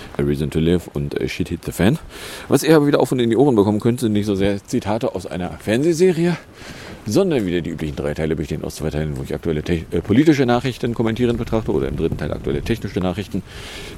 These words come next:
inklusive toxischer Arbeitsatmosphäre in einem toxischen Arbeitsplatz. Muss man auch nicht geil finden. Was davon ihr konkret hören könnt, wenn ihr am Stück weiterhört, ist dann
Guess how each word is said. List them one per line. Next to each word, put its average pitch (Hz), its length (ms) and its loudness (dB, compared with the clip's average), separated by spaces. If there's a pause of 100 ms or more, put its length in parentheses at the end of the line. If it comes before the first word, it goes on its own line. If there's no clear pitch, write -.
inklusive 117 760 4 (580)
toxischer 87 540 -2
Arbeitsatmosphäre 92 880 -2
in 92 140 -4
einem 78 220 -4
toxischen - 420 -8
Arbeitsplatz. - 800 -2 (960)
Muss - 160 -6
man 98 100 0
auch 180 120 6
nicht 127 180 0
geil 80 180 4
finden. - 340 -6 (240)
Was 73 340 2
davon 160 240 2
ihr 139 80 2
konkret 131 420 0
hören 180 220 6
könnt, 131 260 2
wenn 92 140 2
ihr 101 80 4
am 95 80 -2
Stück - 280 0
weiterhört, 98 400 4 (340)
ist - 340 -2
dann 208 140 4